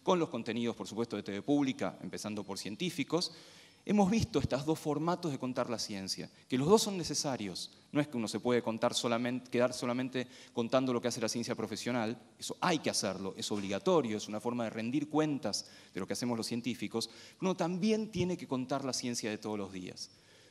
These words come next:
Entonces, en la, a la pregunta concreta de Caro, ¿cómo, cómo convivir con esas dos cosas? No las veo como dos cosas. Yo voy muy apasionadamente al laboratorio a ver qué está pasando, a charlar con mis estudiantes, a diseñar experimentos,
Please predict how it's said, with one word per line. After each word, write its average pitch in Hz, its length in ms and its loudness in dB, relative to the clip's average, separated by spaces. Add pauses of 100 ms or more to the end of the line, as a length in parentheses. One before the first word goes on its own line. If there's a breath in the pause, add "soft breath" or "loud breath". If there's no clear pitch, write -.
Entonces, - 540 -2
en 87 440 -6
la, 87 260 -2
a 107 40 4
la 104 140 4
pregunta 143 380 2
concreta 151 480 2
de 131 120 4
Caro, 156 340 8
¿cómo, 143 280 4
cómo 151 260 6
convivir 135 400 4
con 143 160 0
esas 143 220 2
dos 139 100 -2
cosas? - 400 0
No 160 200 2
las 160 160 0
veo 165 200 2
como 127 200 -4
dos 127 120 -4
cosas. - 520 -8 (460 soft breath)
Yo 127 280 0
voy 160 380 8
muy 156 260 8
apasionadamente 147 720 6
al 123 100 4
laboratorio 151 840 6 (380 loud breath)
a 98 100 4
ver 117 320 6
qué 113 80 0
está - 180 -2
pasando, 151 480 4
a 107 60 -2
charlar 107 280 -4
con 107 120 -4
mis 104 140 -4
estudiantes, 139 680 2
a 104 40 0
diseñar 107 400 -2
experimentos, 170 720 0